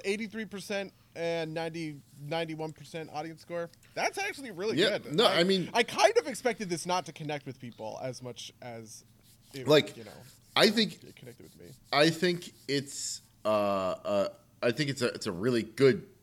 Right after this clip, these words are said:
Speaker 2: movie. I just, like, like, I'm, I'm, I just, I recognize that I am being unfair since I just don't
Speaker 1: Sure.
Speaker 2: like, you know, the stuff in the book. And I think there's some stuff that they did well, but, like, I think that's a good place to leave the pre-spoiler stuff.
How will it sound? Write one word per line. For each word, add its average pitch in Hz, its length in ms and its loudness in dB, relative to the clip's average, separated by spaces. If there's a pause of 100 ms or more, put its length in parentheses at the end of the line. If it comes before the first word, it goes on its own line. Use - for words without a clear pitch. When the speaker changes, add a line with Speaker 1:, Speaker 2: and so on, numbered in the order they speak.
Speaker 2:
movie. 120 920 4 (460)
I 135 160 8
just, 135 320 -2
like, 113 180 -4
like, 120 180 2
I'm, 123 380 6
I'm, 113 320 0 (280)
I 139 140 6
just, 135 220 0 (1000)
I 156 240 8
recognize 170 420 6
that 147 80 4
I 143 80 10
am 127 120 4
being 120 300 4
unfair 104 460 2
since - 520 -4 (200)
I 107 160 2
just - 360 -10
don't 117 140 2
Speaker 1:
Sure. 95 180 -4
Speaker 2:
like, 98 400 -2
you 98 100 -2
know, 87 180 0 (220)
the 101 280 -2
stuff 113 160 -6
in 101 40 -6
the 110 60 -4
book. 104 100 -4
And 180 120 6
I 254 100 12
think 269 140 0
there's 262 140 0
some 214 120 0
stuff 190 140 0
that 170 60 -6
they 156 120 2
did 131 120 2
well, - 260 2
but, 123 200 4
like, 117 200 2
I 123 100 2
think 165 380 0
that's 139 440 4
a 113 60 -8
good 117 220 -6
place 123 200 0
to 120 120 -4
leave 117 180 -2
the - 60 -18
pre-spoiler 110 580 -2
stuff. - 480 -2